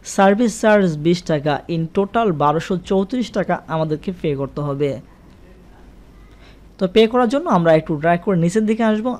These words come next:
আসার পরে এখানে আমরা দেখতে পাচ্ছি যে মোবাইল ব্যাংকিং, আর এই পাশে হচ্ছে credit or debit card। তো আপনি যদি এখানে ক্লিক করেন, ডেবিট কার্ড, ভিসা, মাস্টার এবং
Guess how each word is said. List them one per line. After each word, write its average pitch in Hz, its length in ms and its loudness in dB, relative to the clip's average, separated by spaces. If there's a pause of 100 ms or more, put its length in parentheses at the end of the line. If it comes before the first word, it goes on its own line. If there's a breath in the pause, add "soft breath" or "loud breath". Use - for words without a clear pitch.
আসার 196 300 -2
পরে 214 260 0
এখানে 165 200 0
আমরা 165 120 0
দেখতে 165 240 -2
পাচ্ছি 202 300 -2
যে 160 220 0
মোবাইল 175 400 0
ব্যাংকিং, 226 520 -2
আর 151 180 0
এই 175 140 -2
পাশে 202 240 -4
হচ্ছে 175 260 -4
credit 196 320 0
or 160 260 0
debit 147 320 0
card। 139 260 -6 (420 soft breath)
তো - 60 -6
আপনি 190 180 -2
যদি 196 160 0
এখানে 202 260 0
ক্লিক 214 280 0
করেন, 208 340 2
ডেবিট 185 320 0
কার্ড, 214 240 2
ভিসা, 175 300 2
মাস্টার 180 400 0
এবং 160 400 0